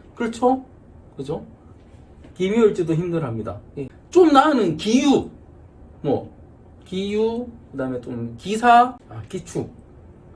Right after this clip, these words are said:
가만히 있어요. 조금 가만히 있어요. 이 사람들은 <laughs> 조금 가만히 있어요.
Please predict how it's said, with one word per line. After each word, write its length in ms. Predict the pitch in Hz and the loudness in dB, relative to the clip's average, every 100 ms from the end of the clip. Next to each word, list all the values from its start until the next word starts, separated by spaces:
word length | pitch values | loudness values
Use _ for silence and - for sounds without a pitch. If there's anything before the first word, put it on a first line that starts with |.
| - - | -20 -14
가만히 360 | - 147 175 190 | -6 -2 -2 -4
있어요. 340 | - 92 82 - - - - - - | -6 -8 -8 -14 -20 -20 -20 -20 -20
조금 340 | - 196 247 214 | -14 -6 -2 0
가만히 320 | 151 123 127 | 0 0 -4
있어요. 240 | - 127 | -4 -6
이 60 | - | -6
사람들은 680 | 135 120 127 156 113 117 - | -6 -4 -4 -2 -4 -6 -10
<laughs> 40 | - | -8
조금 300 | 170 165 160 | -6 -2 -2
가만히 300 | 120 - 160 | -2 -2 -2
있어요. 500 | - - 95 98 | -2 -8 -8 -8